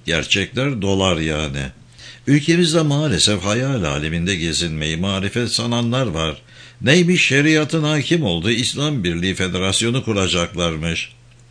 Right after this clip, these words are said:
Sorsanıza toplantılarının müdavimi Nurettin Nebati ilk fırsatta soluğu niye Londra'da aldı? Destekçileri Müslümanlar döviz bürosuna koşarak gidip niye dinar değil dolar aldı?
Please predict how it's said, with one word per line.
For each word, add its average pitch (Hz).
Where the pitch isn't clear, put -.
Sorsanıza 165
toplantılarının 147
müdavimi 117
Nurettin 120
Nebati 98
ilk 117
fırsatta 110
soluğu 123
niye 139
Londra'da 110
aldı? 95
Destekçileri 175
Müslümanlar 160
döviz 151
bürosuna 147
koşarak 92
gidip 113
niye 135
dinar 135
değil 117
dolar 120
aldı? 92